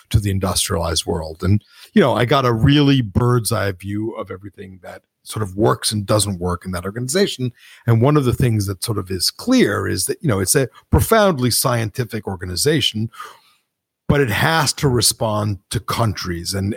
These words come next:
and the idea that a U N organization that is run by individual countries wouldn't have some politics is silly. And I think,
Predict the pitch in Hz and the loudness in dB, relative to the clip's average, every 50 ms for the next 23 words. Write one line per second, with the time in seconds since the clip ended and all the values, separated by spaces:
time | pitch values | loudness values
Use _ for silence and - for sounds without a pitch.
0 | - - 120 110 110 107 107 120 127 113 113 107 104 135 156 160 160 156 151 147 | -2 0 0 2 2 2 2 2 2 2 2 0 0 2 4 6 6 6 6 4
1 | 147 135 - _ _ _ _ _ _ _ _ - 117 113 104 104 107 - - 110 | 2 0 -4 _ _ _ _ _ _ _ _ -4 -2 -2 -2 -2 -4 -4 -2 0
2 | 113 107 104 110 131 151 156 151 135 131 123 123 127 123 120 120 107 107 104 104 | 0 0 2 4 6 6 8 8 6 6 4 4 2 2 2 2 0 0 -2 -2
3 | 104 95 92 87 - 110 101 101 95 - - - 101 98 98 95 92 - _ - | -2 -2 -2 -2 -2 -2 -2 -2 0 0 -2 -2 -2 -2 -4 -4 -6 -8 _ -20
4 | - - _ _ - 104 98 104 113 113 110 101 87 90 98 101 101 110 131 139 | -20 -20 _ _ -4 -2 -2 -2 -2 -2 -2 -2 -2 -2 -2 2 2 4 4 4
5 | 139 131 120 113 104 95 101 101 98 95 90 101 101 117 110 110 117 101 - 117 | 4 4 2 0 0 0 -2 -2 -2 -2 -4 -2 -2 -2 0 0 -2 -2 0 -2
6 | 110 101 - 110 101 92 92 95 98 117 131 120 117 120 113 101 92 110 110 104 | -2 -2 -2 -4 -4 -4 -4 0 2 2 2 2 2 -2 -2 -2 0 -2 -2 -2
7 | - - 110 98 - 143 165 175 135 113 - 139 131 110 - - - 131 - - | -2 -2 -2 -2 0 2 2 2 0 0 -2 -4 -4 -4 -4 -4 -2 -2 0 0
8 | - - 262 214 127 104 92 87 85 95 104 104 - - 180 | 4 4 4 4 4 2 0 -2 -4 -4 -4 0 0 0 -2